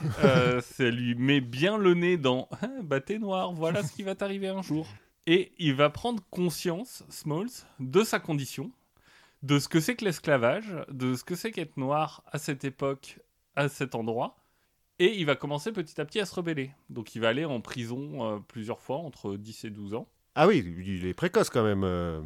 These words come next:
Speaker 1: Ouais, mais en même temps, je suis pas sûr que la justice soit très lâche avec, euh, avec les esclaves, hein.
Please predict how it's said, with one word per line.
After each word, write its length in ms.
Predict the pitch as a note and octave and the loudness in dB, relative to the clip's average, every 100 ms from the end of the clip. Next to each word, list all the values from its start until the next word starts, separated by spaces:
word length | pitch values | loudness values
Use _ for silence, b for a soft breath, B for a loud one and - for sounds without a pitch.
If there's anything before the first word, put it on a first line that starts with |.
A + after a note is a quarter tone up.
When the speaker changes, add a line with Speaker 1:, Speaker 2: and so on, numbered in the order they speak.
| D#2 - | -12 0
Speaker 1:
Ouais, 140 | C#3 C#3 | 4 4
mais 100 | B2+ - | 4 2
en 80 | C#3 | 2
même 160 | D3 | 2
temps, 160 | E3 F#3 | 0 0
je 100 | D#3 | -2
suis 160 | C3 | -2
pas 140 | C3 B2 | 0 0
sûr 160 | E3+ | -2
que 100 | - | -2
la 220 | C3 A#2 A2+ | 2 4 2
justice 440 | A#2+ A#2 D#3+ D3 | 0 -8 -8 -6
soit 240 | - A2+ | 0 0
très 560 | G#2+ - A#2+ A2+ A2+ A2 | 0 -2 0 0 0 -2
lâche 520 | A2 A#2+ C3+ C#3 - B2 | 0 2 2 -2 -10 -8
avec, 440 | A2+ A2 A#2 - A2+ | -6 -4 -8 -8 -6
euh, 520 | G#2+ G#2+ A2 A2 A2 A2+ | -4 -4 -4 -4 -6 -2
avec 380 | A2+ A2 G#2+ | -2 -2 -4
les 180 | A#2 A2 | -6 -6
esclaves, 380 | G#2+ - A#2+ G#2+ | -6 -6 -6 -4
hein. 180 | G#2+ A2+ | -6 -8